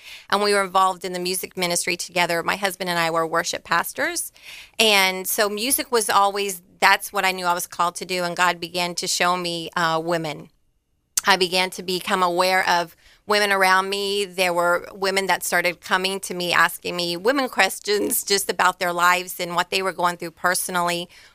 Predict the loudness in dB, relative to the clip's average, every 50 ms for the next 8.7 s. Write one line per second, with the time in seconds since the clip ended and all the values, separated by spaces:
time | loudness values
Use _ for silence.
0 | -2 -2 -2 0 0 -2 -2 0 -2 -4 -2 0 2 2 2 4 2 2 0 0
1 | -2 -2 0 0 0 -2 -4 -2 -2 -2 -2 -2 -6 -8 -6 -4 -4 -4 -4 0
2 | 0 0 0 0 -2 -2 -2 -2 -4 -4 -4 -4 -2 -2 -4 -4 2 4 4 4
3 | 6 4 0 -4 -8 -18 _ _ _ _ -20 -20 -20 _ 0 2 2 2 2 0
4 | -4 -2 2 4 2 2 2 -6 _ _ _ _ _ -8 -6 0 2 2 2 2
5 | 0 -4 -4 -6 -8 -2 2 2 2 2 0 -4 -4 -4 -4 -4 -6 -6 -4 -4
6 | -4 -4 -6 -12 -4 -2 -2 -2 -2 -4 -4 -4 -2 -2 -2 -2 -2 -2 -2 2
7 | 2 0 0 0 -2 -4 -4 -2 -4 -6 -4 -4 -4 -2 0 0 2 0 0 -2
8 | -4 0 0 0 2 2 -2 -2 -2 -2 -2 -4 -4